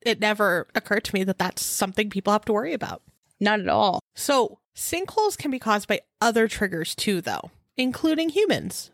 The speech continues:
Speaker 1: of course, 'cause we ruin everything. Things like salt mining have been known to cause them. And when I was researching, I found this intense video from Louisiana,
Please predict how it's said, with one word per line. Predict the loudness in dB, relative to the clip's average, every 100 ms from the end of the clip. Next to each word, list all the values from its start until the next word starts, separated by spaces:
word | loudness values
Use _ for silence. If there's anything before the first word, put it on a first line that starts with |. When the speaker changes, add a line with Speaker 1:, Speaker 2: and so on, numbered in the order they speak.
| -10
Speaker 1:
of | -4
course, | -2 -2
'cause | -4 0
we | 2
ruin | 2 2
everything. | 0 -6 -10 -8 -10 _ -2
Things | 0 2
like | 0 0
salt | 0 2 2
mining | 2 2 2 0 -4
have | -2 -2
been | 0
known | -2 -2
to | -4
cause | -4 -6 -6
them. | -2 -2 -2 -8 _ -20 -20 -6 0
And | 2 0 -6 -20 _
when | 0 4
I | 4
was | 2 2
researching, | 2 0 -2 -4
I |
found | -2 -2 -2
this | -4
intense | -8 -4 -2 -2 -4
video | 0 2 4 2
from | 0 -2 -2 -2
Louisiana, | 0 2 2 2 2 2 0